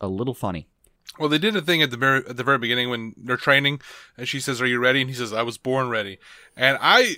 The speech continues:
Speaker 2: firmly am in the camp that believes "I was born ready" should be stricken from fiction from here on.
Speaker 1: <laughs>
Speaker 2: Like,
Speaker 1: it should go to trope hell,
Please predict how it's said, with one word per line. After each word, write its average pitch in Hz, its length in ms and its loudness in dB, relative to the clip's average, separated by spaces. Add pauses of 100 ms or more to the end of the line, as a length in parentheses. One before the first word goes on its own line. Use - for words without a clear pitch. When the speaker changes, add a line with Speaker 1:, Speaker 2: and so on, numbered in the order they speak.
(120)
Speaker 2:
firmly 170 680 2
am 131 100 -2
in 135 80 0
the 123 80 -6
camp 131 380 -2 (320)
that 123 200 -2
believes 123 500 -2 (100)
"I 127 160 6
was 156 160 2
born 143 260 -2
ready" 147 220 0
should 123 180 -10
be 117 100 -8
stricken 147 680 -6
from 123 200 -8
fiction 151 540 -6 (100)
from 117 240 -8
here 147 480 4
on. 147 140 8 (340)
Speaker 1:
<laughs> 160 280 2
Speaker 2:
Like, 127 480 2 (200)
Speaker 1:
it 107 140 -4
should 110 160 -4
go 131 120 6
to 107 140 4
trope 208 280 6
hell, 139 360 6